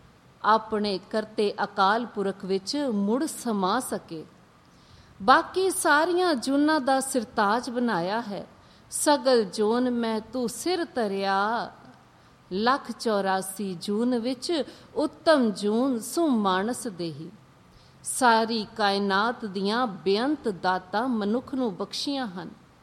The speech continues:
"ਛਤੀ ਅੰਮ੍ਰਿਤ ਜਿਨ ਭੋਜਨ ਦੀਏ, ਅੰਤਰ ਥਾਨ ਠਹਿਰਾਵਨ ਕੋ ਕੀਏ,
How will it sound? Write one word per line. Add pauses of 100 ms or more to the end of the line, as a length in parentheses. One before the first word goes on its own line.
(600)
"ਛਤੀ (120)
ਅੰਮ੍ਰਿਤ
ਜਿਨ
ਭੋਜਨ
ਦੀਏ, (400)
ਅੰਤਰ
ਥਾਨ
ਠਹਿਰਾਵਨ
ਕੋ
ਕੀਏ,